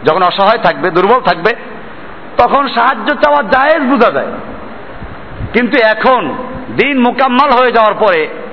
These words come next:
আপনি ওই জায়েজটাকে শর্ত বানিয়ে দিয়ে তারপরে এখন বলবেন যে এই খেলাফত কায়েম হতে হলে এই পদ্ধতি ছাড়া হবে না, নুসরাত চায় না। আমাদের বিরুদ্ধে অভিযোগ, জসিম ভাই নুসরাত চায় না আল্লাহর কাছে। কি, কি,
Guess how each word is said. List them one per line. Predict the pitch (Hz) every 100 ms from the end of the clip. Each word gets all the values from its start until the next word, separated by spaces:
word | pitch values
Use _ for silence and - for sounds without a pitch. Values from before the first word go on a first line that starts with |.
| - - - -
আপনি | 214 240 262
ওই | 214
জায়েজটাকে | 226 233 294 320 - 311 277 269
শর্ত | 233 - 294 302 440 381
বানিয়ে | 320 269
দিয়ে | 175 151 104 - - - - - - -
তারপরে | 190 214 226 240 226
এখন | 220 - 226 214
বলবেন | 202 202 208 190 185 - - - - -
যে | 165
এই | 202
খেলাফত | - 208 214 214 269 262
কায়েম | 233 208
হতে | 208 214
হলে | 202
এই | 214 269
পদ্ধতি | 240 247 180 233 226
ছাড়া | - 208
হবে | 170 220 214
না, | 180 170 - - - - - 180
নুসরাত | 220 247 247 240
চায় | 233 196 190
না। | 196 - - - - - - - - - - - - - -
আমাদের | 208 240 233 226
বিরুদ্ধে | 254 262
অভিযোগ, | 220 214 202 208 - - -
জসিম | 190 233
ভাই | 233
নুসরাত | 220 220 254 294 262
চায় | 240
না |
আল্লাহর | 220 208 202
কাছে। | 165 - - - 151
কি, | 262
কি, | 214 180